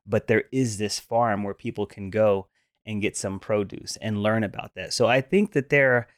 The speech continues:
there are different things that we can do from an education standpoint and investing that way that, that can, like, mitigate that. Um, <clears throat> structurally, though, I think it's gonna come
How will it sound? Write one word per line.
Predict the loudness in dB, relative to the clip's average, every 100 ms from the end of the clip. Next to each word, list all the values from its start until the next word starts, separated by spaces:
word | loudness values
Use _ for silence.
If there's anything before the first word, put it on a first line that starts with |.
| _ -2
there |
are | 0
different | 0 0 -2 -2
things | -4 -2
that | 0
we | 0
can | -2 -4
do | -4
from | -4 -4
an | -4
education | -6 -2 0 0 -4
standpoint | -2 -2 0 -2 -2
and | -4
investing | -4 0 0 0 -4 -4 -4
that | -4 -6 -2
way | 2 2 2 -4 _ _ _ -4
that, | 0 0 -4 _ _
that | 0 0 0
can, | 0
like, | 0 0
mitigate | -4 -4 -6 -8
that. | -10 -10 _ _ _ -20 _ _ 0
Um, | 4 4 2 -2 -6
<clears throat> | -2 0 -2 _ _ _ _ _ _ _ -4
structurally, | 2 2 4 2 4 4
though, | 2 0 -2 -8
I | -8
think | -2 0
it's | 0 -4
gonna | -2 2 0 -2 _
come | -2 -2 0 -4